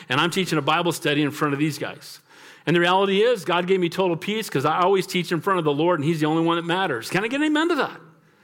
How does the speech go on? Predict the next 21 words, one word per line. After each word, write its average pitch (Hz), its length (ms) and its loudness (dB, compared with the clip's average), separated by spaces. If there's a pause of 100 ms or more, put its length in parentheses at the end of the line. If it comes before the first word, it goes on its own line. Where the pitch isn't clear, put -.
(380)
See, 208 160 -2
here's 285 180 2
the 277 100 2
exhortation 269 800 0
is, 202 320 2 (280)
he 320 160 2
could 330 140 2
have 240 100 -2
changed 311 340 0
the 269 80 0
message 247 500 -2
'cause, 233 280 0 (320)
you 262 80 -2
know, 214 160 4
hey, 262 160 0
this 285 180 0
is 240 140 -6
Ahab 311 500 2
and 247 160 -4
Jezebel's 302 560 2
kid. 330 440 0